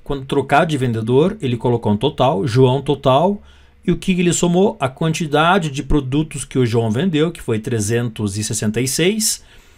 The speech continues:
E o preço total, a quantidade de grana que o, que o João vendeu, quinhentos e vinte e quatro reais. Eu ainda posso vir nesse menos aqui, ó. E ficou só o resumo do João. A mesma coisa que o Lucas, eu consigo ver os produtos que ele vendeu,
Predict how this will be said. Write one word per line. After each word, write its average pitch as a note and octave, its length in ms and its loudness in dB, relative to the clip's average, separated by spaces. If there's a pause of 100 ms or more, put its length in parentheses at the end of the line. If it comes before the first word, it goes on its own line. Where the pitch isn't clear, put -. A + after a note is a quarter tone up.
(240)
E F3 120 0
o G3+ 40 4
preço E3+ 320 0
total, D#3+ 440 2
a A#2+ 40 2
quantidade C#3+ 400 -2
de D#3+ 80 -6
grana D#3+ 540 6
que - 120 -8
o, D3+ 60 0 (180)
que - 120 -4
o C#3+ 260 2
João C#3 260 0
vendeu, E3+ 480 2 (320)
quinhentos F3+ 400 0
e G3 40 0
vinte E3 180 -2
e - 60 -12
quatro C#3+ 340 2
reais. A2+ 640 -2 (500)
Eu C3 120 0
ainda D#3+ 160 2
posso C#3+ 360 -2 (160)
vir C#3 280 -6
nesse C3+ 200 -6
menos B2 380 -2
aqui, F#3+ 240 -4
ó. A2+ 140 -4 (920)
E G3 320 0
ficou F3 380 -2
só F3 220 2
o E3+ 40 4
resumo D3+ 380 0
do D3 100 -2
João. F#2+ 360 -2 (720)
A D#3+ 100 0
mesma F3 260 2
coisa C#3 300 0
que C#3 160 -6
o D#3+ 60 2
Lucas, G#3+ 420 2
eu E3+ 80 -2
consigo D3 340 0
ver C3 120 -2
os C3 100 0
produtos B2 400 -6
que - 80 -6
ele B2+ 80 2
vendeu, F#3 500 0